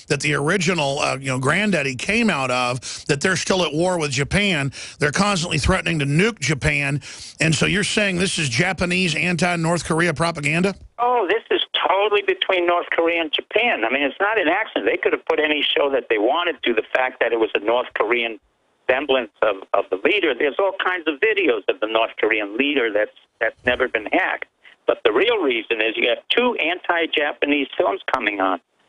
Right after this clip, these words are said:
Speaker 2: Uh, you know, the one about with, uh, uh, what's her name, uh, Angelique Jolie, Unbroken,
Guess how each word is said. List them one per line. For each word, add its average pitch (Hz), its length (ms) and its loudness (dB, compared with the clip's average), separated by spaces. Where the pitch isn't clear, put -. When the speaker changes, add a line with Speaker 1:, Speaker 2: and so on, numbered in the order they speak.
Speaker 2:
Uh, 104 400 2
you 127 140 0
know, 117 120 0
the 107 80 2
one 123 220 0
about 117 400 -2
with, - 100 -2
uh, - 60 4
uh, 98 240 2
what's 113 200 -2
her 120 80 2
name, 104 380 -4
uh, 95 260 2
Angelique 131 480 0
Jolie, 131 580 -2
Unbroken, 135 760 0